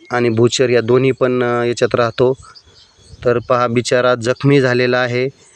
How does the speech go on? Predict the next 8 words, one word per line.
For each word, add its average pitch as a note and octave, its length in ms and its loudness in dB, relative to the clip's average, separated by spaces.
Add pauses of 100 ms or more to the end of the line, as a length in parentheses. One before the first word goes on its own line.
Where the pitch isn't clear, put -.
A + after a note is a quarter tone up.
(340)
एक A#2+ 120 0 (160)
पहा, A#2+ 220 0
त्याची B2 420 -2
एक B2 180 -2
नांगी A#2+ 320 0
किती A#2+ 260 -4
मोठी A#2 400 0
आहे. B2 480 -4